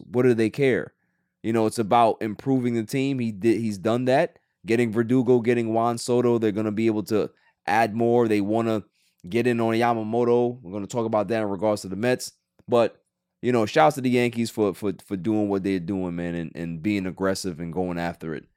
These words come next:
They had the resources. They had the, the farm system to be able to get this guy. They didn't have to give up a ton, and they executed, and shouts to them. Here's my question.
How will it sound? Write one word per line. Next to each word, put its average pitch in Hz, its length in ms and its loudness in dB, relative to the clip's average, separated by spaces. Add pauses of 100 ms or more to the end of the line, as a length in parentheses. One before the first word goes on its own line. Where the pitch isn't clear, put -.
(200)
They 80 100 -8
had 98 300 -2
the 98 100 -4
resources. 101 600 -4
They 95 120 -4
had 101 300 -4
the, 92 260 -6 (800)
the 90 80 -8
farm 117 400 0
system 107 400 -6
to 98 100 -12
be 104 220 0
able 98 180 -2
to 92 220 -6
get 76 360 -4
this 98 200 -8
guy. 110 460 -2 (180)
They 98 120 -8
didn't 107 180 -4
have 113 180 -6
to 107 80 -6
give 98 200 -6
up 98 140 -6
a 92 60 -8
ton, 117 480 -6 (720)
and 98 360 -2
they 101 160 0
executed, 117 600 -2
and 120 120 -2
shouts 143 260 2
to 156 80 -6
them. 123 260 0 (760)
Here's 247 360 6
my 185 240 6
question. 95 560 -2